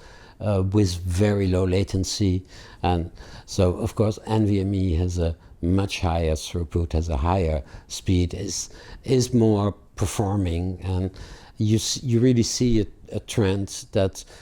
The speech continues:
because of the demand, because of the requirements that people are, are putting on it,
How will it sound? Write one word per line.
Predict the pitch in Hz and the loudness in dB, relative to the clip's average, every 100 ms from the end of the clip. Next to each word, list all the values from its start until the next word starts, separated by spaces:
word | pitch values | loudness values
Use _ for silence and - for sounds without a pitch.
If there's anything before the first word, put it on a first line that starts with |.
| - - | -20 -8
because | - - 127 110 | -4 2 2 2
of | 92 | 0
the | |
demand, | 95 92 90 90 | -2 0 0 -2
because | 90 104 101 | -4 -2 -2
of | |
the | 90 | -2
requirements | 85 85 - 92 95 87 85 - | -4 -4 0 0 0 -2 -2 -4
that | 87 - | -6 -2
people | 98 - 85 | -2 0 0
are, | 78 80 - - | 0 -4 -8 -8
are | 87 | -4
putting | 85 131 120 117 95 | -2 0 2 0 0
on | 82 | -2
it, | 82 78 - | -2 -2 -6